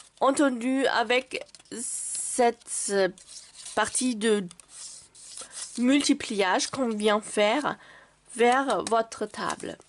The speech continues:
et cette partie au-dessus. So,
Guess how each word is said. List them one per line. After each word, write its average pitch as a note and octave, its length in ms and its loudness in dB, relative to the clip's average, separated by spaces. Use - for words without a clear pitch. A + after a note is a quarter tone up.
et A3+ 380 0
cette - 600 -2
partie A3+ 520 -2
au-dessus. - 640 -4
So, F3 300 2